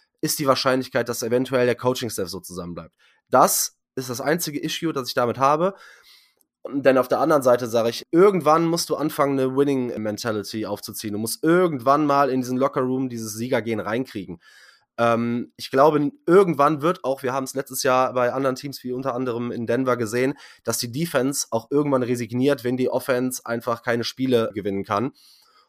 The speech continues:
Und ich meine, das Team, um auch nochmal auf diese Veränderung, äh, zu sprechen zu kommen, wir haben's gesagt, defensiv irgendwie seit Alan Williams gegangen ist und Matt Eberflus die Defense übernommen hat,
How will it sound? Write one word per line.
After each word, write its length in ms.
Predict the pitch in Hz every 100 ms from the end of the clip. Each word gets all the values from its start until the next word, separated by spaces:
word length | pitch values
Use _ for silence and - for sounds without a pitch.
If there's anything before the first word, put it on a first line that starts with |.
| _ -
Und 540 | 123 120 120 117 -
ich 100 | -
meine, 100 | 131
das 180 | 123 -
Team, 340 | - 160 208 -
um 140 | 123
auch 80 | 117
nochmal 180 | 120 113
auf 120 | 117
diese 220 | 113 101
Veränderung, 720 | 101 - 143 156 139 160 170
äh, 200 | - 151
zu 100 | 151
sprechen 320 | 147 143 143 139
zu 100 | 139
kommen, 320 | 143 147 147 _ _ _ _ _
wir 140 | 117 120
haben's 220 | 175 -
gesagt, 580 | 120 123 151 202 - - 131
defensiv 640 | 151 160 139 180 196 - -
irgendwie 400 | 180 196 170 143
seit 520 | 135 160 185 - -
Alan 280 | 143 143 131
Williams 380 | 135 165 165 -
gegangen 400 | 120 127 151 170
ist 260 | 185 190
und 320 | - 127 127 123
Matt 180 | 120
Eberflus 360 | 147 139 - 139
die 100 | 127
Defense 380 | 131 - 127 110
übernommen 420 | 113 123 143 160
hat, 220 | 175 185